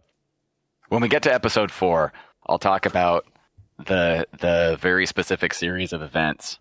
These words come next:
while I was watching episode four, Santo. I'm just gonna call him Santo now. Uh, I, I went back and listened to it three or four times, and I actually turned on subtitles to make sure I wasn't just imagining it.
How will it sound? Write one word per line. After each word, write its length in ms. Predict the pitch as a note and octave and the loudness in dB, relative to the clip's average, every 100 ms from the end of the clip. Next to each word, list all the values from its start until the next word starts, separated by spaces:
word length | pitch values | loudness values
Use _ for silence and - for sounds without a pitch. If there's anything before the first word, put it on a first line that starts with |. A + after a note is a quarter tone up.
| - | -2
while 160 | E2 D2+ | 0 2
I 60 | |
was 140 | D2+ D2 | 0 0
watching 360 | D2+ D#2 D2+ | 0 0 0
episode 360 | D2+ D#2 D#2 D2+ | -2 -2 -4 -4
four, 440 | - D#2 D#2 - _ _ _ _ _ | -2 0 2 -2 _ _ _ _ _
Santo. 460 | - F2 D#2+ D2+ - | -4 -2 0 -2 0
I'm 120 | A#2 | 0
just 100 | C3 | 0
gonna 140 | C#3+ B2 | 2 2
call 160 | A2 | 2
him 80 | F#2 | 0
Santo 280 | - E2 F#2 | 0 0 2
now. 280 | F2+ F#2 - - - - | 2 0 -2 -10 -10 0
Uh, 360 | D#2+ D2 C#2+ - - - | 2 2 0 -4 -16 -4
I, 180 | F2 F2 - | 0 0 0
I 140 | F#2 | -2
went 240 | E2+ G2 E2+ | 0 -2 0
back 260 | E2+ E2 | 0 0
and 280 | D2+ D2 D2 - _ _ _ - | -4 -4 -10 -14 _ _ _ -4
listened 300 | F#2 E2+ E2+ | -4 -2 -2
to 100 | E2 | 0
it 160 | D2 | 0
three 160 | - E2 | -2 -2
or 60 | |
four 160 | - D#2 | 0 -2
times, 520 | D#2+ D#2 D2 C#2+ - _ _ _ _ _ - | 0 0 0 -4 -12 _ _ _ _ _ -6
and 420 | D#2 D2+ C2+ C2+ - | -2 0 -2 -4 -2
I 60 | E2+ | -2
actually 200 | E2+ F2 | 0 -2
turned 200 | E2 D#2 | 0 0
on 100 | D2+ | -2
subtitles 420 | D#2 D#2 C#2+ D2 | -2 0 -2 -2
to 40 | D2 | -4
make 120 | C#2+ | -4
sure 180 | - C#2 | 0 0
I 40 | |
wasn't 280 | C#2 C2+ - | 0 -2 -4
just 320 | C#2+ - - _ - | -6 -6 -12 _ -10
imagining 460 | D#2 D#2 D#2 D#2+ D#2+ | -2 -2 -2 -4 -2
it. 160 | E2 | -4